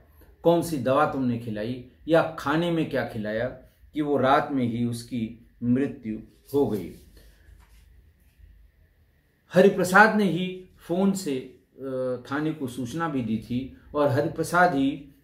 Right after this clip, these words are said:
अपने भतीजे, अ, मुकेश के साथ थाने पर भी गया था और उसने जिद करके शव का पोस्टमार्टम भी कराया था। रेनवाल के सीआई सुरेंद्र कुमार बताते हैं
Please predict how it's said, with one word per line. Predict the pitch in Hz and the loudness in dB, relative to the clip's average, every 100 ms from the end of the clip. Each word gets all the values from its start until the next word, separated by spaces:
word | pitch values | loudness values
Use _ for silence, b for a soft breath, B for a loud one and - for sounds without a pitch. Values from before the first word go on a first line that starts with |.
| - | -12
अपने | 151 151 139 | -8 -4 -4
भतीजे, | 120 117 160 151 143 95 - _ _ 131 | -4 -4 -4 0 -2 -4 -12 _ _ -6
अ, | |
मुकेश | 127 131 131 165 160 | -2 -2 2 2 2
के | - 127 | -2 -6
साथ | 127 127 120 - - _ - | -2 -2 -2 -8 -20 _ -8
थाने | 139 143 127 | -4 -2 -2
पर | 120 | -2
भी | 110 104 113 110 - - - | -4 -4 -4 -6 -12 -20 -10
गया | 110 135 123 117 | -2 2 2 0
था | 123 | -2
और | 147 | -2
उसने | 156 160 | -2 -2
जिद | 127 151 165 | -2 0 0
करके | 147 127 120 131 120 - - | 2 0 0 -6 -6 -10 -18
शव | - 156 143 113 | -6 -2 -2 -2
का | 123 | -6
पोस्टमार्टम | 117 120 113 117 127 123 110 98 | -6 -6 -8 -6 -4 -4 -4 -6
भी | 101 101 - - - | -8 -10 -14 -20 -6
कराया | 139 123 95 85 | -2 0 0 -4
था। | - - - | -10 -16 0
रेनवाल | 156 190 185 208 233 | 6 6 8 6 6
के | 226 | 4
सीआई | 226 180 175 196 | 0 2 4 4
सुरेंद्र | 202 156 160 170 156 | 4 0 -2 -2 -4
कुमार | 151 151 160 | -4 0 0
बताते | 127 120 117 165 | 0 -4 -6 -4
हैं | 135 120 156 - | -6 -6 -8 -14